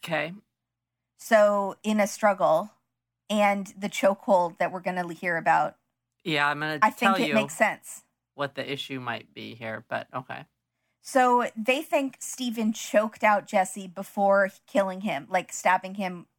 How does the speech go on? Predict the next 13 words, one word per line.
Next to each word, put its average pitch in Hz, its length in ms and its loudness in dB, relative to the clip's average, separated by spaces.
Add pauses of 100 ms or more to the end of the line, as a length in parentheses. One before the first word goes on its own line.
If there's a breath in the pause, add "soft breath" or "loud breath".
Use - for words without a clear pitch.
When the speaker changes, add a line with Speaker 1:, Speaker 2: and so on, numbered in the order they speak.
(140)
Speaker 2:
in 202 140 -2
the 185 100 -2
neck 175 280 0
when 180 120 -8
he 175 120 -14
was 170 160 -16
laying 160 280 -4
down. 147 380 -6 (340)
That 185 180 4
explains 196 560 -4
the 202 140 2
blood 190 340 2
pattern. 127 480 -4